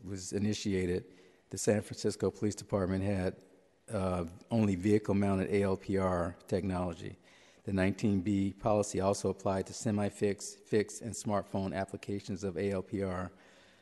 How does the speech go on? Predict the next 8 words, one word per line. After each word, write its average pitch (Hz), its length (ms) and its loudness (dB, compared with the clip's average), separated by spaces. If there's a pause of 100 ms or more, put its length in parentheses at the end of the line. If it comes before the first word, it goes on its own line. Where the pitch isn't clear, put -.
(120)
This - 340 -2
newer 123 320 4
technology 95 880 -4
expands, 95 800 -2 (480)
uh, 87 280 -2 (1000)
in 107 160 0
order 98 260 4
for - 220 -6